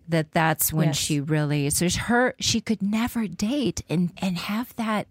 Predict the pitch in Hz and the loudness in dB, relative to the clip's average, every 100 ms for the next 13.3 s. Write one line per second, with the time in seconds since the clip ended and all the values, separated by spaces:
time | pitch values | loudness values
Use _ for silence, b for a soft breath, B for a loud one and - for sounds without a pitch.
0 | _ - - 208 233 - - - - - | _ -8 -4 -2 0 -2 -4 -6 -10 -4
1 | 196 190 - 233 233 - 220 208 214 220 | -2 -2 -4 -2 -2 -2 -2 0 0 -2
2 | - - 196 - 151 - - 196 285 370 | -4 -4 -6 -6 -8 -8 -4 -2 0 -2
3 | - - 151 143 151 170 - 156 269 285 | -4 -2 0 2 0 -2 -2 0 2 2
4 | 277 233 214 202 170 254 254 247 - - | 0 2 2 2 4 4 2 0 -2 0
5 | 170 170 - - b 202 175 160 - 247 | 0 0 -4 -6 b -2 -2 -2 -2 -2
6 | 349 185 139 131 147 240 _ - - 233 | -2 -4 -2 0 0 -2 _ -8 -4 -4
7 | - - - 262 - 277 254 233 214 202 | -8 -8 -6 -4 0 2 2 2 2 2
8 | 196 202 196 196 190 185 175 170 165 165 | 2 2 2 4 4 2 2 4 4 2
9 | - - - - _ _ 208 214 233 - | 0 -2 -4 -12 _ _ 2 4 4 4
10 | 226 226 240 233 262 320 302 233 202 - | 6 6 4 2 2 4 4 4 2 0
11 | 202 202 208 196 226 294 247 185 - 185 | 0 2 4 6 4 2 2 2 2 4
12 | 247 240 294 202 190 196 208 226 240 220 | 4 4 4 4 4 4 4 4 4 4
13 | 190 - - | 2 2 0